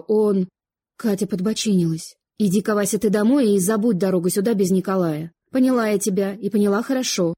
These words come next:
На первый раз ничего не буду говорить ни твоей, ни Коле. Но хоть раз еще что-то замечу, непременно Коле пожалуюсь. Ишь, чего выдумал? Шляться к нам, пока дома мужика нет".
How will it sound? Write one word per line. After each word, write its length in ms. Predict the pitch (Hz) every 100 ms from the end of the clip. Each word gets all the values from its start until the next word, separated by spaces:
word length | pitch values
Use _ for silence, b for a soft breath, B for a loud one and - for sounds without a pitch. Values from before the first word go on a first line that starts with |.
| -
На 160 | 196
первый 260 | 175 277 262
раз 200 | 214 185
ничего 320 | 185 208 220
не 80 | 233
буду 200 | 220 185
говорить 340 | 185 185 170
ни 100 | 208
твоей, 520 | 262 226 214 208 202 -
ни 160 | 175
Коле. 400 | 208 190 175 165 180 _ _ _
Но 80 | 185
хоть 240 | 190 185
раз 320 | 196 202 -
еще 420 | 180 208 - 220 170
что-то 360 | - 208 170
замечу, 640 | 156 160 156 214 233 170 _ _
непременно 600 | 170 170 247 240 202 190
Коле 240 | 190 185
пожалуюсь. 600 | 175 185 185 185 180 180 - _ -
Ишь, 200 | 285 -
чего 240 | 269 262
выдумал? 500 | 226 202 202 202 196 _
Шляться 540 | - 220 196 170 -
к 60 | 185
нам, 320 | 202 165 170 _
пока 220 | 208 196
дома 220 | 190 185 175
мужика 400 | 185 180 180 170
нет". 280 | 175 165